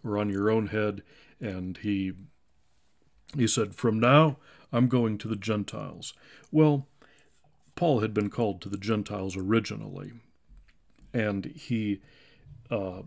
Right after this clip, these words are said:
loved the Jews so much he had been going there in addition to what God had instructed him to do. Anyway, set those things aside. I refuse to feel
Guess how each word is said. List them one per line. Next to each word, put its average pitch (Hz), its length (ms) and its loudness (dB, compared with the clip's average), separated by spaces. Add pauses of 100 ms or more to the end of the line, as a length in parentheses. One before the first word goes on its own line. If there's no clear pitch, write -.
(140)
loved 113 400 2
the 104 80 -2
Jews 117 360 4
so 110 180 0
much 113 360 0
he 107 140 -6
had 101 160 -4
been 101 220 -4
going 104 360 0
there 104 460 -2 (480)
in 117 200 2
addition 98 640 0
to 113 140 -10
what 101 240 -4 (500)
God 101 300 -2
had 101 200 -10 (1120)
instructed 113 600 0
him 101 180 -4
to - 80 -10
do. 95 220 -4 (520)
Anyway, 117 400 4 (220)
set - 400 -2
those 120 260 2
things 113 300 -2
aside. 98 560 -2 (1700)
I 117 120 2
refuse 131 560 4
to 107 100 -8
feel 110 440 0